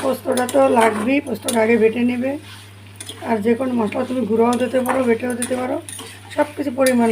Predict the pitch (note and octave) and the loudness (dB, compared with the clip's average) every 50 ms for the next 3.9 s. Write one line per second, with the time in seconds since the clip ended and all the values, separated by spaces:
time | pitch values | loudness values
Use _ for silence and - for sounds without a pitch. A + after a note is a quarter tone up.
0 | A3 G3+ F#3 G#3 G3+ E3+ F3 F3+ E3+ E3+ E3+ - - - - - - - - - | 2 2 0 0 -2 -4 -4 -6 -6 -10 -12 -14 -18 -18 -18 -18 -18 -18 -18 -20
1 | - - - - B3 A#3 A#3 A#3+ A#3+ - C4 B3+ B3 B3 B3+ C4 A3 B3 A#3+ A#3 | -20 -20 -10 -6 -4 -2 -2 -4 -4 -4 -2 0 0 0 0 0 -2 -2 -4 -2
2 | - C4 B3 - E4 - - - - - - - - - A#3 A3+ - B3 A3+ A#3 | -2 -2 -2 -2 -2 -2 -6 -10 -16 -20 -20 -20 -16 -14 -12 -10 -8 -6 -4 -4
3 | A#3+ A#3 G#3+ G#3 G3 G#3 C4 A#3+ A3 A3 A3+ G3+ - B3 A#3+ A#3+ C4 | -4 -2 -2 -4 -4 -4 -6 -4 -4 -4 -6 -6 -6 -6 -6 -6 -6